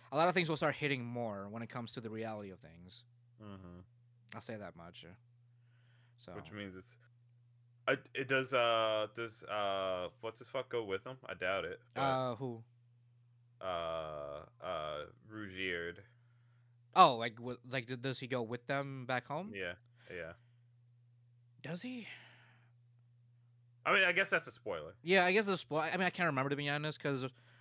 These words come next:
Speaker 1: right now the whole thing with the port, with the port, or, uh, with this part of the, uh, arc in the port is trying to get a ship back to the country, or back to
Speaker 2: Right.
Speaker 1: the,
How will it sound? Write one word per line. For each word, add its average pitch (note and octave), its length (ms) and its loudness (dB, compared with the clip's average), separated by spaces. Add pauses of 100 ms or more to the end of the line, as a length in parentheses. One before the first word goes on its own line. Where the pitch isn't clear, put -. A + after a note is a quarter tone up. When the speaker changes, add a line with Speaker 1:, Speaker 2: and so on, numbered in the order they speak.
(140)
Speaker 1:
right D#3 180 8
now D3 200 6
the C3 120 4
whole D3+ 140 0
thing D3+ 160 -2
with C#3+ 100 -2
the C3+ 80 -4
port, C#3+ 320 0 (360)
with A#2+ 120 -10
the B2+ 60 -4
port, C#3+ 400 -4
or, B2 220 -4
uh, A#2 260 -4
with A#2+ 200 -10
this B2 100 -8
part C3+ 200 0
of A#2 80 -6
the, A2+ 340 -4 (160)
uh, - 20 -8 (200)
arc A#2+ 180 -6 (320)
in A#2+ 100 -10
the A2+ 60 -12
port D#3+ 340 4
is B2+ 180 -2
trying C#3+ 180 -2
to B2+ 60 -4
get A#2+ 120 -4
a A2+ 60 -2
ship B2+ 360 -2
back A#2+ 200 -2
to A#2+ 80 -10
the G#2+ 60 -8
country, G#2+ 460 -10 (220)
or A#2+ 100 -8
back B2+ 200 -2
to G2 60 -2
Speaker 2:
Right. F#2 180 2
Speaker 1:
the, - 60 -12